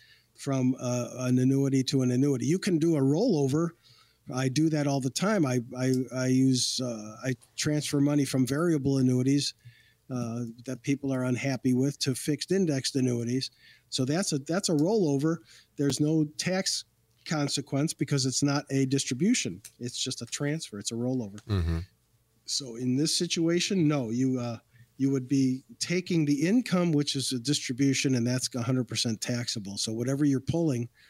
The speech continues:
Speaker 1: is, uh, for income is going to be taxable to you. So definitely don't wanna go there, um, uh, if, if that's not your objective. If your objective is to provide you with that income stream, then that's a different story.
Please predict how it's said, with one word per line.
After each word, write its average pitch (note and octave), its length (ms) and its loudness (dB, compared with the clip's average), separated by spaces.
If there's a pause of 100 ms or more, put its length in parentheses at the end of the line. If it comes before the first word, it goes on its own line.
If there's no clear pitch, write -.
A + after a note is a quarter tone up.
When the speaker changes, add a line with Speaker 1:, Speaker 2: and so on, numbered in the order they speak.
(320)
Speaker 1:
is, B2 320 -2
uh, B2 260 -4
for B2+ 220 -4
income C3+ 480 -2
is A#2 100 -6
going B2 220 -4
to - 120 -12
be A#2 180 -4
taxable B2 560 -4
to - 160 -6
you. G#2+ 100 -4
So G#2 260 -8 (600)
definitely D#3+ 400 0
don't D#3 220 -4
wanna C#3+ 260 2
go C#3+ 240 2
there, D#3 360 -2
um, A#2+ 600 -4
uh, B2+ 120 -8 (100)
if, G#2+ 120 -12
if C3+ 160 -6
that's D3 240 0
not D3 240 0
your C#3+ 120 2
objective. A#2 580 -4
If A2 160 -6
your C#3 120 2
objective E3 420 -2
is D#3+ 140 2
to C#3+ 100 0
provide D3+ 480 0
you D3 80 4
with C#3 140 0
that C3+ 200 2
income A3 320 2
stream, D3 340 2
then C3+ 200 4
that's C#3 220 0
a C3 40 -4
different B2+ 320 -2
story. C3+ 460 -4